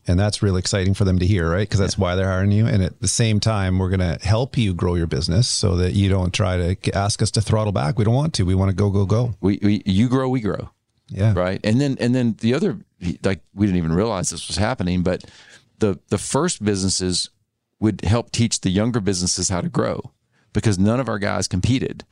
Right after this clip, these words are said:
Speaker 2: I had, I had a guy in California, had a guy in North Carolina, had a guy in Boston, had a guy in Houston, had a guy in Minneapolis. And, and they were all looking for, to, to, for the next thing, and they started helping each other.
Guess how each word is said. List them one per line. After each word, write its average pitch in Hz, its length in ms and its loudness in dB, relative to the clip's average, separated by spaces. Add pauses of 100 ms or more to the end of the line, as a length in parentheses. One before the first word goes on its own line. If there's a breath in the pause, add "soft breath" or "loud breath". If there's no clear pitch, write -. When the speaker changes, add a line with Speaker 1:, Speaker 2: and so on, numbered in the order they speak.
(280 soft breath)
Speaker 2:
I 90 120 0
had, 92 260 -4
I 90 60 -2
had 92 80 -2
a 92 40 -4
guy 87 180 -2
in 95 60 -2
California, 98 500 -2
had 76 100 -4
a - 20 -6
guy 80 160 -2
in 92 60 0
North 90 160 -2
Carolina, 101 420 -2
had 87 120 -4
a 82 40 -6
guy 82 220 -2
in 85 80 0
Boston, 104 400 -4
had - 120 -2
a - 40 -6
guy 80 180 -2
in 87 60 -2
Houston, 101 360 -2
had 80 120 0
a 78 40 -4
guy 80 200 -2
in 90 60 2
Minneapolis. 98 600 0 (380 loud breath)
And, 107 320 2
and 101 260 0
they 110 240 -2
were 110 160 -4
all 123 300 -2
looking 117 260 -2
for, 90 360 -4 (320)
to, 95 140 0
to, - 200 -6
for - 160 0
the 90 80 2
next 95 320 -2
thing, 123 260 0
and 85 100 0
they 90 40 2
started 92 260 -2
helping 95 240 0
each 80 180 -2
other. 104 380 -4